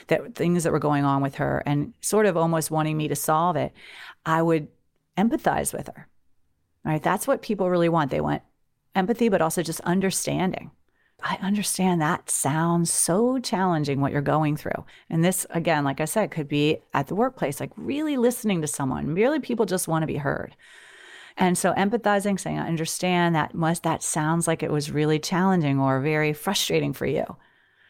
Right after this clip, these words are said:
And then saying, "What do you think you're gonna do about that?" And I'll tell you, that <laughs> sentence worked like a charm.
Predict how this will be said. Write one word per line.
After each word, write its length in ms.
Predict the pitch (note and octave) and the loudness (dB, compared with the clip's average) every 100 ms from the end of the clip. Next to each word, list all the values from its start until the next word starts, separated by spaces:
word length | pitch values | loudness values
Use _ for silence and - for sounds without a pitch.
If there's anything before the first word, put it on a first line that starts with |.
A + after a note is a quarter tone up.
| _ | _
And 240 | F3 E3 E3 | 0 2 4
then 500 | F#3+ C4+ F#3 F3+ G3 - | 4 4 2 0 -4 -10
saying, 520 | - - D#3 D3+ E3+ C#3+ | -6 0 2 0 -2 -2
"What 280 | D#3 A#3 - | 0 0 -2
do 100 | A#3+ | -4
you 100 | A#3 | -2
think 240 | F#3+ F3+ | -2 -2
you're 100 | F3 | 0
gonna 160 | G3 G#3+ | 0 2
do 160 | C4+ | 2
about 260 | B3+ - - | 2 0 -2
that?" 240 | G#1+ - _ _ _ _ _ _ _ | -6 -8 _ _ _ _ _ _ _
And 100 | F3+ | -2
I'll 60 | D#3+ | 0
tell 180 | A3+ B3+ | 2 2
you, 240 | C#4+ D4+ _ _ _ _ - | 2 0 _ _ _ _ 0
that 280 | G#3 D4 C4 | 0 0 0
<laughs> 80 | B3 | 2
sentence 640 | B3+ - G3 F3+ G#3 - | 2 2 2 2 0 2
worked 320 | G3+ A#3 A#3+ | 2 2 0
like 160 | G#3 G3 | -2 -2
a 80 | F3+ | 0
charm. 680 | - B3 B3+ G3 D#3 - | 0 2 4 4 2 -4